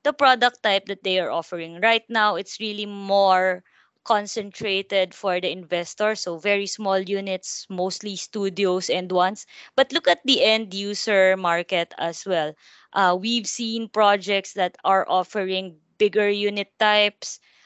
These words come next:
um, at a more affordable price that are being taken up. So maybe there is a market for the end users and that developers should also tap that market as well. Um, for our forecast for twenty twenty-two, no,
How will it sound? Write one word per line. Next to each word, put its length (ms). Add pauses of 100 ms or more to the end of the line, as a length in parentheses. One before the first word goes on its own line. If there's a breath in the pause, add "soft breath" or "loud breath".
(200 soft breath)
um, 440
at 180
a 60
more 280
affordable 800
price 340
that 160
are 120
being 340
taken 400
up. 260
So 200
maybe 580
there 420
is 360
a 40
market 600
for 360
the 200
end 260
users 560
and 300
that 260 (320 soft breath)
developers 560
should 220
also 340
tap 320
that 240
market 420
as 240
well. 220 (160)
Um, 400
for 540
our 580
forecast 600
for 180
twenty 280
twenty-two, 540
no, 180